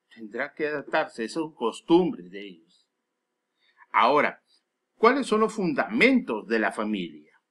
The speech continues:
Los fundamentos de la familia, la familia, a diferencia del resto de instituciones sociales, tiene,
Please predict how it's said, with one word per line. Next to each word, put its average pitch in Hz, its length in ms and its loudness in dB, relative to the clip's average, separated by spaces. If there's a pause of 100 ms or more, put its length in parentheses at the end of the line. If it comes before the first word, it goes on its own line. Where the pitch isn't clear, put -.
(880)
Los 107 220 -6
fundamentos 117 760 0
de 208 80 2
la 151 140 2
familia, 107 680 -2 (600)
la 120 160 2
familia, 165 400 2
a 180 40 4
diferencia 143 800 -2 (220)
del 110 420 -2
resto 131 680 0 (460)
de 120 180 0
instituciones 110 1120 -4
sociales, 120 840 -4 (240)
tiene, 160 320 0